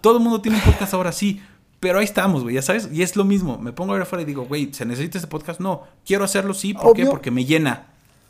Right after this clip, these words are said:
Speaker 1: Pero
Speaker 2: Exactamente,
Speaker 1: estamos
Speaker 2: pero
Speaker 1: ahí también trepados en cierta forma. Y está, a veces está
Speaker 2: Sí,
Speaker 1: mal, a
Speaker 2: no,
Speaker 1: veces.
Speaker 2: güey. O sea, sí, no. Y ahí, y ahí es donde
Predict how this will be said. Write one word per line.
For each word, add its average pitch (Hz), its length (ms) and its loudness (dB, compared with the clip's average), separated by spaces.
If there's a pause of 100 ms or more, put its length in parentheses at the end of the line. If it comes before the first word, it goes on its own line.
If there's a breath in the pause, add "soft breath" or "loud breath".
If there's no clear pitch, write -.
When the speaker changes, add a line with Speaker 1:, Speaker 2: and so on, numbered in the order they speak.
(120)
Speaker 1:
Pero - 120 -6
Speaker 2:
Exactamente, 175 440 4
Speaker 1:
estamos 202 180 4
Speaker 2:
pero 165 160 10
Speaker 1:
ahí 175 40 0
también 175 260 -4
trepados 175 380 0
en 147 80 -2
cierta 175 340 -2
forma. 156 320 -2 (120)
Y 131 40 -8
está, - 300 -12
a - 580 -12
veces 180 180 -2
está - 120 0
Speaker 2:
Sí, 247 60 6
Speaker 1:
mal, 240 220 6
a 156 40 2
Speaker 2:
no, 160 160 8
Speaker 1:
veces. 143 120 6
Speaker 2:
güey. - 220 -4
O 156 120 4
sea, 151 160 0
sí, 226 420 0
no. 131 260 2
Y 131 120 0
ahí, 143 300 0 (260 loud breath)
y 143 60 4
ahí 131 160 4
es 151 120 -2
donde 123 760 -2